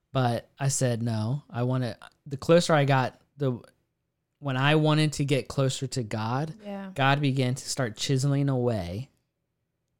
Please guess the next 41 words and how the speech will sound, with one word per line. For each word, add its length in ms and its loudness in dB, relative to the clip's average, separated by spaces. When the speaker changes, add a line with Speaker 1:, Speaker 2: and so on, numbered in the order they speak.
Speaker 1:
at 120 -4
what 360 -2
was 260 -4
not 460 -10
needed. 600 -8
Speaker 2:
Mm. 600 -20
Speaker 1:
And 340 -6
part 280 -2
of 80 -2
that 300 -6
is 560 -8
all 260 0
our 180 -4
fleshly 520 -4
desires, 880 -8
Speaker 2:
Yeah. 320 -14
Speaker 1:
you 140 -2
know, 260 -4
and 260 -8
all 180 -6
about 260 -6
self 380 -4
and 120 -4
me. 340 -4
So 120 -4
every 140 4
time 220 2
I 80 2
was 100 0
like, 160 -4
"Lord, 220 2
I 40 2
wanna 180 0
get 100 -6
closer 320 -4
to 80 -6
you," 240 2
he 140 -2
would 100 -4
be 100 -4
like, 300 -8